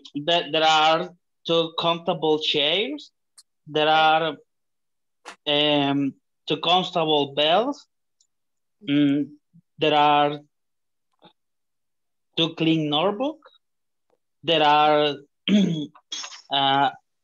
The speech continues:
Speaker 1: two little pencil.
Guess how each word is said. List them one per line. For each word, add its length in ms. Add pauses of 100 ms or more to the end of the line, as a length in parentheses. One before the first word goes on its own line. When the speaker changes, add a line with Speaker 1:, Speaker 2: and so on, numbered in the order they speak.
(280)
Speaker 1:
two 80
little 500 (1080)
pencil. 680